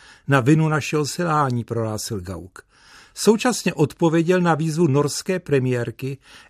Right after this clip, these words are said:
Erny Solbergové, že Německo je povinováno již s ohledem na dějiny se více angažovat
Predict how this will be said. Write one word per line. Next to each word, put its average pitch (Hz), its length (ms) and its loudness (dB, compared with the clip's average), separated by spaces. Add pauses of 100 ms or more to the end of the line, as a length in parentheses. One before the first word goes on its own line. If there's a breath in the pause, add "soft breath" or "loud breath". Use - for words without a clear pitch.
Erny 160 340 2
Solbergové, 127 920 0 (400 loud breath)
že 135 200 4
Německo 175 540 0
je 202 120 2
povinováno 175 680 2
již 165 160 -2
s - 60 -14
ohledem 165 460 0
na 143 80 2
dějiny 139 460 0 (260 loud breath)
se - 240 2
více 180 340 -2
angažovat 143 800 0